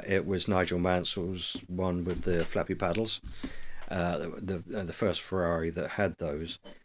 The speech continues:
It was so claustrophobic. It was so tiny in there. Nigel Mansell's a lot bigger guy than me. How the hell he managed to drive it, I,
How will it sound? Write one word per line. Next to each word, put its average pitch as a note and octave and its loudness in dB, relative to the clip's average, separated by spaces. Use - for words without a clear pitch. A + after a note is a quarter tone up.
It A#2 4
was A#2+ 2
so A#2+ 8
claustrophobic. F2+ 2
It F#2+ 0
was F2+ -2
so G#2 4
tiny F2 2
in D2+ -4
there. D2 -4
Nigel G2 0
Mansell's E2 -4
a E2+ -2
lot F#2 -2
bigger D#2+ -4
guy F#2 0
than E2+ -4
me. G2+ -2
How F3+ 8
the F#2+ 6
hell E2 4
he D#2 0
managed D#2+ -2
to - -6
drive D#2+ -4
it, E2 -6
I, D#2+ -8